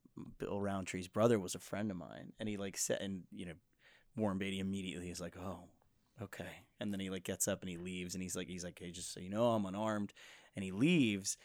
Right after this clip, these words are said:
And then as soon as he leaves, the guy goes, "Wait, so who's Bill Roundtree again?" And then everybody tells him. And it's just literally, like, uh, the whole movie, just people just, like, getting the jump on him. And, uh, it's what, it's what makes it great. I think especially if you're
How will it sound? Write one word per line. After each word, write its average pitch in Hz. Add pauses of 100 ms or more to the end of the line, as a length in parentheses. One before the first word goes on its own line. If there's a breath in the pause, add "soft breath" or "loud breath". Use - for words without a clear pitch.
(280 soft breath)
And 110
then 113
as 110
soon 127
as 113
he 127
leaves, 120
the 110
guy 110
goes, 107
"Wait, 107
so 117
who's 135
Bill 135
Roundtree 123
again?" 170
And 120
then 117
everybody 113
tells 131
him. 110
And 123
it's 131
just 143
literally, 151
like, 123
uh, 120
the 117
whole 135
movie, 131
just 101 (420 soft breath)
people 120
just, 107
like, 92
getting 104 (120)
the 98
jump 175
on 98
him. 92 (140)
And, 107
uh, 98 (720 soft breath)
it's 117
what, 117 (140)
it's 117
what 113
makes 101
it 85
great. 107
I 92
think 117
especially 127
if -
you're 104